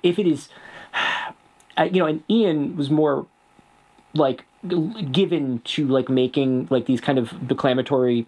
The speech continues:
like, statements. You know, he definitely wanted to have, like, more of a message. But when you spell it out, like, as obviously as you don't like what you do, like, the word is change.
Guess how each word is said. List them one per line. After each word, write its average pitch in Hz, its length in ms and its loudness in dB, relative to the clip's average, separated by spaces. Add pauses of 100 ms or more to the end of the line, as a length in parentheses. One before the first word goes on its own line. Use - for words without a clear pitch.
(320)
like, 135 140 0
statements. 143 580 -4
You 135 60 2
know, 113 60 2
he 120 120 -6
definitely 127 320 0
wanted 117 280 2
to 120 80 -2
have, 117 320 0 (360)
like, 139 180 0
more 131 500 2
of 139 160 -2
a 123 60 0
message. 170 600 0 (340)
But 160 380 0
when 151 340 0
you 175 460 0
spell 175 380 0
it 156 100 2
out, 147 360 0
like, 123 220 -2
as 147 340 2
obviously 135 800 0
as 120 500 2
you 151 220 0
don't 175 280 2
like 147 220 2
what 156 240 0
you 143 200 -2
do, 120 520 2 (580)
like, 131 280 2
the 165 80 4
word 143 360 2
is 135 200 -2
change. 104 800 -2